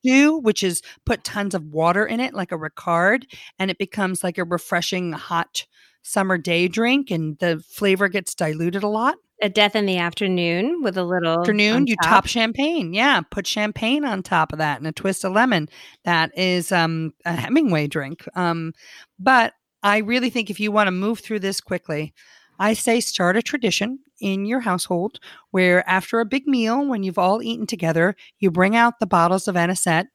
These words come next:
Speaker 1: go to a thrift store, get those little tiny little cordial glasses that are so cute that you never know
Speaker 2: Mm-hmm.
Speaker 1: what to do with. You're gonna get a whole bunch of those and put 'em out along with the bottle and tell people to help themselves. And just a little shot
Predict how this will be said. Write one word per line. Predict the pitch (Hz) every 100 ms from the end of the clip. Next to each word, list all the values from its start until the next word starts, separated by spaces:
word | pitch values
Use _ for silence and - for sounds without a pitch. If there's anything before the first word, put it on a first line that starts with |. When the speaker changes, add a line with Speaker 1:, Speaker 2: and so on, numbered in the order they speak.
| 185
Speaker 1:
go | 185 180 190
to | - 269
a |
thrift | 285 202 -
store, | 196 185
get | 196 185
those | 185 -
little | 175 202
tiny | - 214 240
little | 233 240 269
cordial | - 190 185 190
glasses | 180 180 180 202 202
that | 185
are | 175
so | - 196 -
cute | - 208 220 - - - _
that | 208
you | 190
never | 190 190
know | 220
Speaker 2:
Mm-hmm. |
Speaker 1:
what | 247
to | 254
do | 196 175
with. | 165 180 - - - _
You're | 214
gonna | 208
get | 202 214
a |
whole | 233
bunch | 233 226 226
of | 202
those | 196 202
and | 185 170
put | - 226
'em |
out | 214 202 -
along | 175 175 175
with | 190
the | 180
bottle | 175 160 165
and | 170 160
tell | 175
people | - 175 165
to | 156
help | 160 -
themselves. | 156 156 151 135 165 - - - - -
And | 185 170
just | 165 185
a | 170
little | 160 185 220
shot | - - 240 220 233 -